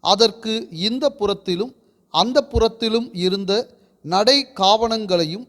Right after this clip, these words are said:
அளந்தார். உள்ளான தேவாலயமும் முற்றத்தின் மண்டபங்களும் உட்பட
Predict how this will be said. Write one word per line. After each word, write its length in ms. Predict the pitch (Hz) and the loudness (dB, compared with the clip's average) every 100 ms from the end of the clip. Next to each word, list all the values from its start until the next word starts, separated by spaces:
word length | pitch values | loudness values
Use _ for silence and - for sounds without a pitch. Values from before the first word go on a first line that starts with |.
| _ | _
அளந்தார். 500 | 160 175 170 147 135 - _ _ _ _ - 170 | -2 -2 -2 -4 -6 -10 _ _ _ _ -12 -2
உள்ளான 560 | 220 226 233 226 170 143 | 4 6 6 2 -4 -4
தேவாலயமும் 840 | 156 202 202 196 190 175 202 269 262 _ _ _ | -4 0 2 2 0 -2 -4 -8 -12 _ _ _
முற்றத்தின் 760 | 156 190 - 277 277 247 233 - | -12 -10 -2 -2 0 -4 -4 -6
மண்டபங்களும் 920 | 156 185 208 208 196 180 190 240 - _ _ | -6 0 0 0 -4 -4 -4 -4 -12 _ _
உட்பட 680 | 165 185 - 202 240 - | -8 -8 -4 0 2 0